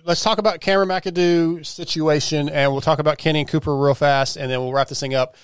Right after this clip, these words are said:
Um, I don't know if we have any ladies watching. F M F ladies hat here. Um, we, I know we have some female listeners like Jordan and Samantha.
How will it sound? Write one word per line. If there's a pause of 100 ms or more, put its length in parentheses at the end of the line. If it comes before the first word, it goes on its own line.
(280)
Um, (400)
I
don't
know
if
we
have
any
ladies (160)
watching. (1400)
F
M
F
ladies
hat
here.
Um,
we,
I
know
we
have
some
female
listeners
like
Jordan
and
Samantha.